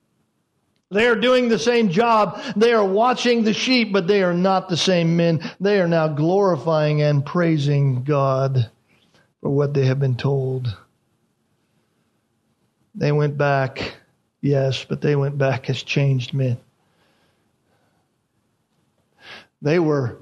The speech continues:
reflecting exactly what the angelic hosts had done. They were praising God and glorifying God.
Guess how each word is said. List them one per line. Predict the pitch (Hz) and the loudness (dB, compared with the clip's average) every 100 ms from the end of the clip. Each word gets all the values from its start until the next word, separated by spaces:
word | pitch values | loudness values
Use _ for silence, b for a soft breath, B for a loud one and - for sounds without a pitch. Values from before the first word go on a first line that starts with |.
| - _ - | -20 _ -4
reflecting | 147 - - - 185 180 - 156 139 135 135 - | -2 -2 -4 -2 -2 -2 -4 -2 0 -2 -4 -4
exactly | 147 135 117 151 160 160 156 | -4 -4 -2 0 0 -2 -2
what | 147 143 143 | 0 0 -2
the | 147 | -4
angelic | 151 139 123 143 139 127 | 0 0 2 0 0 -4
hosts | - 160 147 127 - - - - - - _ _ _ _ | -4 -2 0 0 -4 -4 -6 -8 -12 -16 _ _ _ _
had | - 139 120 | -6 -4 -4
done. | 135 117 107 - _ _ _ _ _ _ _ _ _ _ _ _ _ _ _ - | -2 -2 -4 -10 _ _ _ _ _ _ _ _ _ _ _ _ _ _ _ -4
They | 139 | -2
were | 131 | 0
praising | 120 - 165 180 147 143 131 | -4 -4 0 0 2 0 0
God | 127 117 107 113 - - _ _ _ _ _ _ _ _ - | -2 -2 -4 -6 -12 -20 _ _ _ _ _ _ _ _ -4
and | 139 123 | -2 0
glorifying | 135 143 143 127 117 131 113 110 | 0 2 2 -2 -2 -4 -4 -6
God. | 110 110 | -10 -16